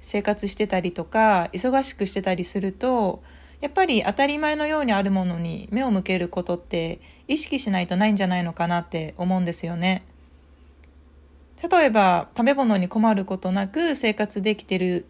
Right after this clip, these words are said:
とかね、あの、洗濯された綺麗な洋服が常にあるとか、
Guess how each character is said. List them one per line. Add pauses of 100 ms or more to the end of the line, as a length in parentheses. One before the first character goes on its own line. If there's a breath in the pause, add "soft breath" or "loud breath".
(120)
と
か
ね、 (640 loud breath)
あ
の、
洗
濯
さ
れ
た
綺
麗
な
洋
服
が
常
に
あ
る
と
か、